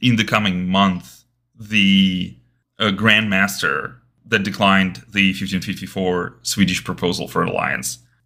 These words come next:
is removed from his post. It's hard to imagine that Ivan, the very bad at basically everything,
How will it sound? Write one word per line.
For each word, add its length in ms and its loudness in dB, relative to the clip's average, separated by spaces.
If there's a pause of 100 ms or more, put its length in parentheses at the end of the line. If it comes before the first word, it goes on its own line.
is 440 2 (120)
removed 420 2
from 220 -12
his 200 -12
post. 460 -10 (240)
It's 100 -2
hard 180 4
to 80 -2
imagine 920 2
that 460 0 (440)
Ivan, 720 0 (120)
the 160 -8
very 240 4
bad 200 4
at 180 0
basically 460 0
everything, 720 -2